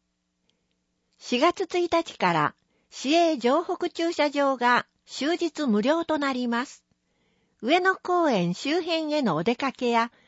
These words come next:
図書館を長時間利用される際にぜひご利用ください。問い合わせ、関西課、電話二二九六一零、ファックス二四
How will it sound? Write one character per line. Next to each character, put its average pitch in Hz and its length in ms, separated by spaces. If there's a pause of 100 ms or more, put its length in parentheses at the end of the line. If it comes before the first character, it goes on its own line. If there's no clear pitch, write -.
(200)
図 254 100
書 403 140
館 320 340
を 165 80
長 294 240
時 330 160
間 165 320
利 185 120
用 320 200
さ 320 160
れ 302 120
る 294 100
際 269 300
に 165 220 (140)
ぜ 254 140
ひ - 320
ご 196 120
利 240 140
用 262 200
く - 120
だ 220 160
さ 208 200
い。 170 180 (680)
問 294 220
い 294 60
合 277 80
わ 269 180
せ、 226 380 (180)
関 277 300
西 269 300
課、 208 340 (500)
電 277 320
話 240 260 (120)
二 330 260
二 285 460
九 339 240
六 320 300
一 185 320
零、 180 360 (500)
フ 294 60
ァ 302 80
ッ - 120
ク 247 100
ス 165 340 (160)
二 302 360
四 233 260